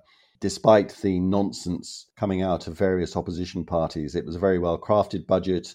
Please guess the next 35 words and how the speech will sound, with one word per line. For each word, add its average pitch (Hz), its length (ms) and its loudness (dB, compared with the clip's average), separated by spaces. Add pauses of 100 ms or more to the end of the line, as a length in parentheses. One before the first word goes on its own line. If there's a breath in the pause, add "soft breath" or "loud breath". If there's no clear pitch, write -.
One 117 400 6
would 113 240 0
have 117 280 8
things 107 300 2
to - 100 -8
quibble 110 380 4
with, 90 240 2
but - 120 -2
they 110 120 6
would 98 100 2
be 110 80 0
quibbles 92 540 0
rather 95 340 4
than 98 220 -2
major 95 300 -2
criticisms, 87 680 -6
I 76 140 -2
think. - 380 -10
Things 90 280 2
that - 180 -2
the - 80 -6
ministers 85 600 -4 (160)
didn't 85 320 -2
do, 87 300 0
maybe 90 280 -2
a 85 60 -4
few 92 200 -6
things 87 260 -4
that 87 140 -8
they 87 120 -2
did 82 180 -6
that - 140 -12
they 85 100 -2
shouldn't. 90 360 -4
But - 300 2